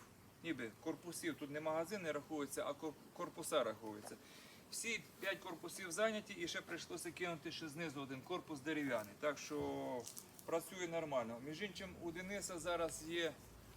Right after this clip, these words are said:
не то, що в розробці, вже він виготовляє повністю повноцінний альпійський вулик.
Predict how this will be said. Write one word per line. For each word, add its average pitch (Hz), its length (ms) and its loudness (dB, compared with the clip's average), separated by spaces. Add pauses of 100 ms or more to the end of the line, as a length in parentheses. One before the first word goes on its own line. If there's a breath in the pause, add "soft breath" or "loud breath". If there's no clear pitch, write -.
(600)
не 151 80 -2
то, 202 160 2
що 196 140 -2
в 170 100 -4
розробці, 160 540 2
вже 151 400 -2 (260)
він 165 160 0
виготовляє 165 760 2 (120)
повністю 165 580 2
повноцінний 156 760 0
альпійський 143 540 2
вулик. 151 320 2